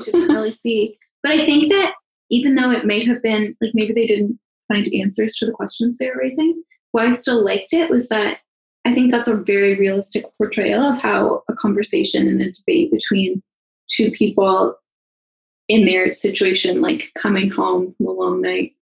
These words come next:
Speaker 1: would discuss something. I don't think that they would necessarily find the answers to the big questions that they are raising, like, about identity and, uh, race in Hollywood and, like, different big things like that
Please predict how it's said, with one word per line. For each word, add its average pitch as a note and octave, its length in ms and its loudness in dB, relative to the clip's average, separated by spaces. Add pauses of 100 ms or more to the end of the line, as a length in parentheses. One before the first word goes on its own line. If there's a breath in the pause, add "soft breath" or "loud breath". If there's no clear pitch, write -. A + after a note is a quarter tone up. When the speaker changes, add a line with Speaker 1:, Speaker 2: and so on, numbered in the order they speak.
(160)
Speaker 1:
would F#3+ 220 0
discuss C#4+ 440 -6
something. E4+ 560 0
I A#3 60 0
don't A#3 160 0
think A#3+ 160 2
that A3+ 140 -2
they G#3+ 120 2
would G#3 120 2
necessarily G#3 580 0
find G#3 300 -2
the A3+ 200 -2
answers B3+ 560 0
to G3 220 2
the G3 180 0
big F#3 200 -2
questions G3+ 480 -6
that G3 120 -6
they G3 80 -2
are F#3 100 -2 (120)
raising, C#4+ 280 0
like, A#3 200 2
about - 280 -2 (540 soft breath)
identity G3 1040 0
and, F#3 400 -4 (420)
uh, G#3+ 380 0 (600)
race G3 600 0 (180)
in G3+ 80 2 (100)
Hollywood G3 640 -2
and, F#3 300 -8 (400 soft breath)
like, C4 160 4
different A#3 380 2
big G#3 240 0
things G#3 260 0
like G#3 160 0
that C4+ 420 0